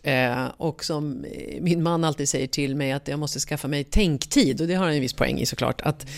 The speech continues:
att eftersom jag jobbar ganska mycket strategiskt så måste man hitta den där möjligheten också för pauser där man liksom kan, hinner, hinner tänka. Men annars är det mycket möten. Sen är det så här att vi jobbar,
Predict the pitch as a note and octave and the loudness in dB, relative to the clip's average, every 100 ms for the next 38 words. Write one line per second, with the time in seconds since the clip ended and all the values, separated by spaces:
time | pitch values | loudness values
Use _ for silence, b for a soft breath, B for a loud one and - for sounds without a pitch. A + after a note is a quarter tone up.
0 | E3 B B C4 C#3 C3+ - - - - | -14 B B -6 -4 -4 -6 -4 0 0
1 | D#3 D3+ D3+ D3 C3+ C3+ C3 C3 A#2+ B2 | 0 0 2 2 2 0 0 0 0 -2
2 | - E3+ - - - C3 C3 - C3 C3+ | 2 2 4 -2 0 -2 -2 -2 -2 -2
3 | B2 C3 C#3 C#3+ - D#3 C#3+ C3+ D3 D3 | -2 0 0 0 0 2 4 4 4 4
4 | F#3+ E3+ C#3+ D3 C#3+ D#3 B2+ - D#3+ C3+ | 4 4 0 -2 -2 -2 -2 -2 -4 -4
5 | - - - A#2+ C3 B2+ B2 C3 C3+ C3+ | -8 -10 -10 -10 -10 -10 -10 -6 -6 -6
6 | - F3+ E3+ - C#3+ C#3 E3+ B B B | 0 2 4 4 0 0 -4 B B B
7 | B - A3+ A#3+ B3+ C4+ B3 A3+ F#3 F3+ | B 0 4 6 6 4 4 2 4 2
8 | D#3+ E3+ A#3+ B3+ A#3 G#3+ - E3+ E3 F#3+ | 2 2 4 4 6 4 4 2 2 2
9 | F3+ D#3+ E3 E3 | 2 4 4 2